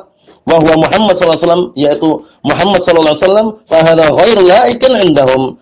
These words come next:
Maka yang seperti ini tidak layak menurut mereka. Jadi mereka ingin kalau seandainya risalah atau kerasulan diberikan kepada salah satu, nah, di antara dua orang tersebut yang mereka anggap kaya. Nah, Allah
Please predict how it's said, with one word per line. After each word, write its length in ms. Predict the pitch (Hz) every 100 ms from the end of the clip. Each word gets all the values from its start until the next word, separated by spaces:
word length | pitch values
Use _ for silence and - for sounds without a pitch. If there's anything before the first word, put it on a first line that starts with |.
| _ -
Maka 320 | 151 160 165
yang 40 | 156
seperti 280 | 160 156 160
ini 60 |
tidak 240 | 156 147 160
layak 240 | 202 214
menurut 280 | 170 156 151
mereka. 520 | 139 123 120 107 - _ _ _ _
Jadi 160 | - 135 165
mereka 240 | 156 - 170
ingin 240 | 165 185
kalau 160 | 170 165
seandainya 400 | 156 151 165 151
risalah 480 | 156 156 165 175 151
atau 80 |
kerasulan 400 | 151 151 143 156
diberikan 320 | 170 139 143 156
kepada 400 | 151 139 165 208 - - -
salah 320 | - 156 156
satu, 480 | 160 147 196 196 - - -
nah, 160 | 139 156 165
di 80 |
antara 320 | 147 147 147 160
dua 240 | 135 139
orang 160 | 143 143
tersebut 400 | - 139 175 151
yang 80 | 143
mereka 160 | 135 139
anggap 240 | 131 131
kaya. 400 | 139 143 131 - _ _ -
Nah, 240 | 135 127
Allah 180 | 127